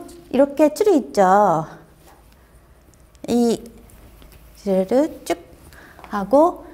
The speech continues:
징후 조금 뒤를 볼까요? 네, 이렇게 나왔어요. 뒤에 이렇게 크로스하고, 예, 다시 앞에 가져와요.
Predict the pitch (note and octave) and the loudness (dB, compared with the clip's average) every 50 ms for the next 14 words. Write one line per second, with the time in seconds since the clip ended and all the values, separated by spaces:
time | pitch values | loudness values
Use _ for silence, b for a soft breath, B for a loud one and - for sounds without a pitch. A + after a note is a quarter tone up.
0 | B B B - - D#4 D#4+ D#4+ E4 G4+ - D4+ - - - - C4 C4 A#3+ A#3 | B B B -6 0 0 0 0 0 0 0 0 0 0 -2 -2 0 0 0 -2
1 | - F#3 F3 E3+ - - G#3 B3 E4+ - - B B B B B B - B3 A#3+ | -2 -2 -4 -4 -2 0 0 0 0 0 -4 B B B B B B 0 0 0
2 | A#3+ B3 C#4 E4+ F#4+ - - F4+ D4+ A#3+ G3+ F#3 F#3+ F#3 - - E3 E3 E3 F#3 | 2 2 2 2 2 2 2 2 2 2 2 0 -2 -4 -4 -2 -2 0 2 4
3 | A#3+ D#4+ G#4 A#4 - - - - - - - C#4 C#4+ D4 D4 D4 D4 D4 - - | 4 2 2 0 -4 -10 -20 -20 -8 0 2 4 6 6 6 4 4 0 -6 -16
4 | - - - _ - - - - - A3 G#3 G#3 A#3 A3 A3 F#4+ G#4 G4+ G4+ - | -20 -20 -20 _ -20 -20 -16 -6 -2 -2 0 2 0 2 2 4 4 4 2 0
5 | B3 G3+ F3 F3 F3+ B3 D#4+ G4+ A4 - - B B B B B B B B B | -4 -4 -4 0 2 4 4 4 2 -4 -10 B B B B B B B B B
6 | B B _ _ - F3+ F3 E3+ D#3+ D#3 D#3+ F3+ F3+ F3+ F3+ - - D4 - - | B B _ _ -12 -10 -8 -8 -8 -8 -6 -4 -4 -4 -4 0 2 2 2 2
7 | E3 E3 E3 - - B3+ C#4+ C#4 C#4 - - F#3 - A3 G3+ F3 D#3+ E3 F#3 A#3 | 0 -4 -4 2 2 4 4 4 0 -2 -8 -4 -2 0 0 0 0 0 2 2
8 | C#4+ G4 G#4+ - | 2 2 0 -4